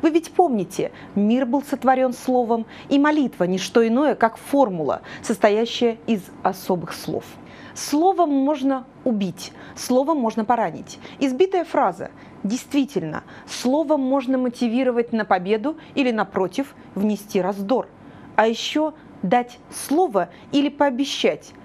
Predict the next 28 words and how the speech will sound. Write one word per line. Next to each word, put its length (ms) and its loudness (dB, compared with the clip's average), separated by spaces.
это 220 0
дать 400 0
обет. 560 0
Важно 340 4
помнить, 320 2
что 160 -4
слово, 380 0
подкреплённое 760 0
делом, 400 0
заслуживает 680 0
настоящего 600 0
уважения. 580 -2
И 80 -4
наоборот. 440 -2
Речь 300 6
и 20 6
мышление 460 4
отличают 480 2
нас 200 2
от 100 0
животного 400 2
мира. 320 0
Язык 420 2
и 100 4
речь 340 2
являются 520 4
мощнейшим 760 2
кодом, 520 0